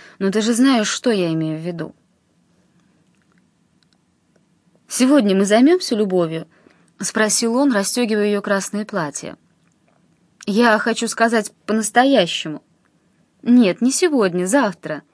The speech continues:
«Завтра?» — взвыл он. «Во имя Господа, что ещё нам осталось сделать между вчера и завтра?» «Ну, например, вот это». И она сделала шаг вперёд, оставив платье лежать на полу.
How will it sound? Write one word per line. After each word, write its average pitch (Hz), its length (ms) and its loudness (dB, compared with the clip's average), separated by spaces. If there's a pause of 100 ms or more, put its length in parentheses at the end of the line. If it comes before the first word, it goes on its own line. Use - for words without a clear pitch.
(880)
«Завтра?» — 202 560 2
взвыл 185 380 -4
он. 151 220 -6 (360)
«Во 214 160 2
имя 285 200 6
Господа, 196 640 -2 (440)
что 302 240 0
ещё 320 380 2
нам 180 180 0
осталось 220 500 2
сделать 220 340 0
между 208 300 -2
вчера 226 380 -2
и 269 100 2
завтра?» 170 520 -4 (1200)
«Ну, 196 320 0
например, 285 460 2
вот 185 200 -6
это». 156 300 -8 (760)
И 208 120 0
она 277 200 6
сделала 294 400 4
шаг 285 280 0
вперёд, 208 440 0
оставив 180 440 -4
платье 233 360 -2
лежать 185 300 0
на 190 80 -4
полу. 185 460 -6